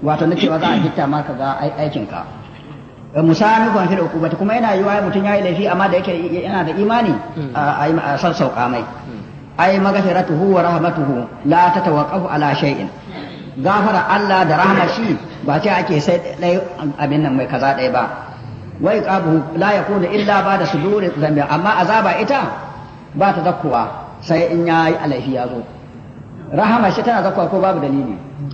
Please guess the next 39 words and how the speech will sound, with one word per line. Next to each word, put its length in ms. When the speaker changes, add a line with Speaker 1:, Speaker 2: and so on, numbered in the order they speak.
Speaker 1:
Gafara 400
shi 60
tana 200
zakkuwa 280
ko 100
babu 220
dalili? 420
Amma 380
azaba 320
shi 100
ba 140
ta 100
zakkuwa 300
sai 180
an 160
yi 100
laifi. 160
Kun 160
gane? 260
Wa 160
qad 160
ishtamala, 400
wa 80
qad 160
ishtamala 420
ha-, 260
hadhihi 220
sura. 260
Eh? 140
Wa 140
qad 160
ishtamala 520
akhiru 640
hadhihi 260
sura. 300
Wannan 240
aya 240
ta 80
ƙarshe, 320